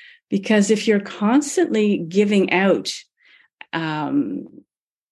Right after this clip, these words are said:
because someone's asked something of you, then you forget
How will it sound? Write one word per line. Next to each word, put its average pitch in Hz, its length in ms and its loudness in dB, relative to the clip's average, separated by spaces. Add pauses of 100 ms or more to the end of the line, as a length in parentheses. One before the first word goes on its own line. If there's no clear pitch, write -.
(260)
because 175 280 0
someone's 180 300 2
asked 175 300 0
something 170 380 2
of 151 180 0
you, 147 360 -2 (400)
then 202 420 2
you 208 200 4
forget 202 640 -2